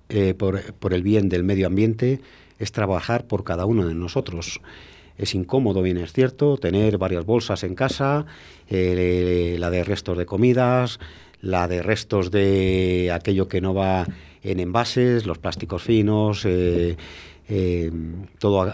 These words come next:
eh, todo aquello que, que no cogen vidrio. Eh, son campañas que nos tienen que sensibilizar, tocarnos bien el corazón,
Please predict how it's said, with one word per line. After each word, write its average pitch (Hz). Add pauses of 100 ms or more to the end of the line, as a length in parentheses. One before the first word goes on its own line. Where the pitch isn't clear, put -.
eh, 90
todo 92
aquello 92
que, 90 (400)
que 101
no 98
cogen 90
vidrio. 123 (680)
Eh, 92 (4000)
son -
campañas 127
que 113
nos 95
tienen 127
que 113
sensibilizar, 98 (580)
tocarnos 127
bien 123
el 110
corazón, 151